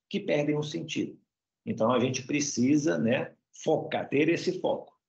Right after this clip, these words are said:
Muitas pergun-, muitas ideias, mas ideias focadas.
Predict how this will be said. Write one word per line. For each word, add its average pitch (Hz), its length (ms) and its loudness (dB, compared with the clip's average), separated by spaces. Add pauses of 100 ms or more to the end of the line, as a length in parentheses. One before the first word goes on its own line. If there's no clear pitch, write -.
(140)
Muitas 170 580 4
pergun-, 113 460 -2
muitas 165 420 0
ideias, 156 640 0
mas 143 460 -2
ideias 120 460 2
focadas. - 800 -10